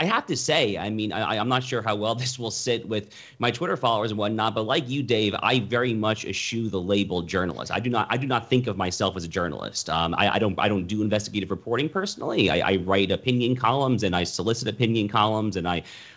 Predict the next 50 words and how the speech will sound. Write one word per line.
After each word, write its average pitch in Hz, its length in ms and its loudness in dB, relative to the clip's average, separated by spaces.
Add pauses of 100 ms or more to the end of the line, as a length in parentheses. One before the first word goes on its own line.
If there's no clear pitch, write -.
host 117 280 0
podcasts 110 600 0
and 98 100 -6
things 107 200 0
like 98 160 0
that. 104 200 2
So 107 80 0
I'm 107 160 0
very 135 140 2
much 131 160 2
in 113 140 -2
the 110 100 0
opinion 117 460 -2
business. 117 460 0 (420)
But 139 200 2
I, 160 160 4
I, 127 400 -4 (100)
I, 170 240 0
I 196 60 0
just 294 120 -10
wanna 359 240 -4
echo 143 300 -4
what 113 160 -2
Joe 120 200 0
Rogan 107 440 -2
said 104 260 0
and 98 80 0
really 107 140 2
what 98 140 2
Ashley 104 380 0
is 90 80 -2
doing 101 360 0
here. 92 300 2
I 208 400 2
love 98 720 -4
Substack. - 680 -6
I 123 140 2
just 123 300 -2
absolutely 104 540 -4
love 92 300 -4
kind 101 140 -6
of 87 60 -6
the 87 80 -6
revolution 92 720 -6
to 90 80 -4
journalism 87 640 0
that 80 140 -2
Substack 92 540 2
has 87 120 -2
brought 95 400 2